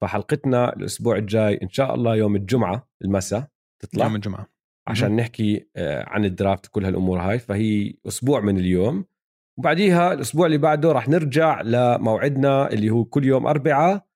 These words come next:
Speaker 1: لندخل شهر ثمانية. بشهر ثمانية بتهدأ أمور ال إن بي إيه بالعادة. آم، الأسبوع اللي بعده راح يكون قبل فري ايجنسي، وبعدين راح يصفي في سوق الانتقالات وكل هالأمور. ففي لسه مواضيع نح-، ينحكى فيها،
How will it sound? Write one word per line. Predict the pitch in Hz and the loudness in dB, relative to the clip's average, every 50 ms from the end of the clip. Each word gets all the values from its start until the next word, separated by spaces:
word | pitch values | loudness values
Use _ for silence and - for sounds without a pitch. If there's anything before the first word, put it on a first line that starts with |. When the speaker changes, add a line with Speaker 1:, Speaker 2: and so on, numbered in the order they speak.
| _ _ _ _ _ 123 | _ _ _ _ _ 2
Speaker 1:
لندخل | 139 185 202 196 - 196 165 | 2 2 2 2 0 -2 0
شهر | - 185 170 160 | 0 0 0 0
ثمانية. | - - 143 135 135 123 107 101 95 | 0 0 0 2 2 2 2 2 0
بشهر | - - 82 147 | 0 0 -2 0
ثمانية | - - 147 147 143 135 120 | 0 0 2 2 2 2 2
بتهدأ | - - 139 123 117 110 - | 0 0 -2 0 0 0 0
أمور | 113 117 120 113 101 | 0 0 0 0 -2
ال | - - | -2 -4
إن | 113 107 | -4 -2
بي | 101 101 - | -2 -2 0
إيه | 104 107 | 0 0
بالعادة. | 98 92 90 - 98 98 92 90 98 110 117 - _ _ _ _ _ _ - - | 0 -2 -2 -2 -2 -2 -2 -2 -4 -4 -6 -8 _ _ _ _ _ _ -14 -12
آم، | - 85 85 - - - - | -10 -10 -10 -12 -12 -12 -14
الأسبوع | 87 - - 127 139 131 | -14 -10 -4 0 0 2
اللي | 123 117 | 2 2
بعده | 113 131 120 110 110 | 2 2 2 2 0
راح | 104 | -2
يكون | 104 - 123 117 | -2 -2 -2 0
قبل | 107 123 117 110 104 | 0 0 0 0 -2
فري | - - 117 117 110 | -2 -2 0 2 2
ايجنسي، | 107 107 101 101 95 - - 110 | 2 0 0 -2 -4 -4 -4 -2
وبعدين | 104 95 87 92 107 104 | 0 0 0 0 -2 -2
راح | 95 - 104 | -4 -6 -8
يصفي | 95 - 110 - - 101 | -8 -10 -10 -10 -12 -14
في | - - 104 | -12 -12 -10
سوق | - - - 127 117 | -8 -4 -4 -4 -4
الانتقالات | - - 104 - - 107 - 101 98 107 107 - _ | -4 -6 -10 -10 -10 -6 -4 -2 0 0 -2 -4 _
وكل | - 110 104 | -6 -6 -4
هالأمور. | 101 95 95 104 107 117 120 | -4 -2 -2 0 0 -2 -2
ففي | - - 95 - 123 131 | -4 -8 -8 -4 -4 -2
لسه | 131 127 117 - - 107 | -2 -2 -4 -4 -2 -2
مواضيع | 98 95 98 98 110 110 | 0 0 0 0 0 0
نح-، | 104 113 110 104 - - - | -2 -2 -6 -8 -10 -6 -4
ينحكى | 110 104 - 92 - 92 - | -4 -4 -4 -8 -10 -10 -6
فيها، | - 110 110 107 131 165 196 | -4 -4 -2 -2 -2 -4 -6